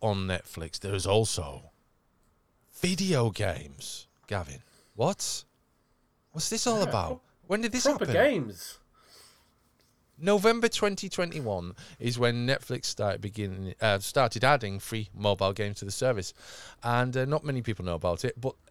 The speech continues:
Speaker 1: better still, the games have no adverts or in-app purchases, which is just as well, 'cause if you're using Netflix, you've kind of already paid once, haven't you?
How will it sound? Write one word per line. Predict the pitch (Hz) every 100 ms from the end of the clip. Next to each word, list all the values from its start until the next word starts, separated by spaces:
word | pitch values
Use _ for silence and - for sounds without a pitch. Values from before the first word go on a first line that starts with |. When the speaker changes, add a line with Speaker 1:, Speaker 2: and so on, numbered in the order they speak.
| - -
Speaker 1:
better | 175 147
still, | - 156
the | 113
games | 123 120
have | 107
no | 117 107
adverts | 98 101 -
or | 110
in-app | 101 -
purchases, | - 160 - - 87 113
which | 151
is | 170
just | 208 -
as | 127
well, | 180 160
'cause | -
if | 127
you're | 135
using | 175 127
Netflix, | 147 - 95 - - -
you've | - 110
kind | - 208 160
of |
already | 131 123 113 95
paid | 151 160 98
once, | 85 -
haven't | 117 120 95
you? | 82